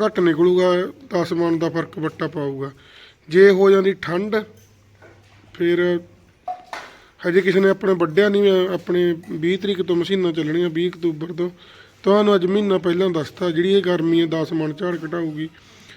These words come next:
ਤੁਸੀਂ ਭਾਵੇਂ ਰਿਜ਼ਲਟ ਕੱਢ ਲਿਓ, ਵੀ ਬਾਈ ਨੇ ਕਿਹਾ ਸੀਗਾ। ਤੇ ਇੰਨਾ ਕੁ ਤਜਰਬਾ ਹੈਗਾ ਵੀਹ ਸਾਲਾਂ ਦੀ ਖੇਤੀ ਦਾ।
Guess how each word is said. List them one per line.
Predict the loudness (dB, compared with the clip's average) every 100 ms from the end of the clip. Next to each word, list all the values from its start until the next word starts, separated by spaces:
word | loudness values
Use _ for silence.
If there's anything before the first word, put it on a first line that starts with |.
| -20 _ -2
ਤੁਸੀਂ | 0 0
ਭਾਵੇਂ | 2 4 4
ਰਿਜ਼ਲਟ | 2 0 -2
ਕੱਢ | -4 -4 0
ਲਿਓ, | 0
ਵੀ | 0 -2
ਬਾਈ | 0 0
ਨੇ | 0
ਕਿਹਾ | -2 -4 -4
ਸੀਗਾ। | -6 -8 -8 -10 -20 -20 -20 -20 _ _ _ -14
ਤੇ | -10 -10 -10 -16 -20 -20 -8
ਇੰਨਾ | -2 2 2
ਕੁ | 0
ਤਜਰਬਾ | 0 0 0 -2
ਹੈਗਾ | 0 -2
ਵੀਹ | 0 -2
ਸਾਲਾਂ | 0 0 0
ਦੀ | -2
ਖੇਤੀ | -4 -4 -4
ਦਾ। | -4